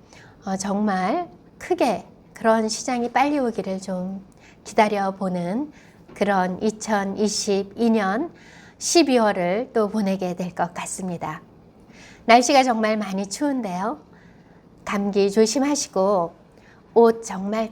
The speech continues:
따뜻하게 입고 다니시면서 겨울 준비, 날씨도 춥고 마음도 추운데 그래도 마음은 좋은 일들로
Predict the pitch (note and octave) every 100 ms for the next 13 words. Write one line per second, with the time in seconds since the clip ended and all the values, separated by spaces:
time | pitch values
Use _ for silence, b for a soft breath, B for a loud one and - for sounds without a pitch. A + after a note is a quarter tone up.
0 | - B3+ D4 C4+ B3+ B3+ B3+ A3 F#3+ -
1 | A3 G#3+ G3+ F#3+ G3 G3 G3+ F#3 F3+ C4+
2 | A#3+ F3+ B B B - G#3+ G#3+ A3+ A3+
3 | G3+ F#3+ F#3 F3+ F3+ - b b b b
4 | b - G3+ G#3+ A3 B3 C#4 C#4 C#4+ -
5 | - A3 A3 F#3+ G3 G3+ A3 A3 A3 C#4+
6 | B3 F#3+ F#3+ G#3+ F3+ - b b - B3
7 | B3 A3+ G3+ F#3 A3+ G#3 F#3+ C#4 F4+ -
8 | - - A#3 A#3 A3+ A#3+ B3 B3 A#3+ G3+
9 | E3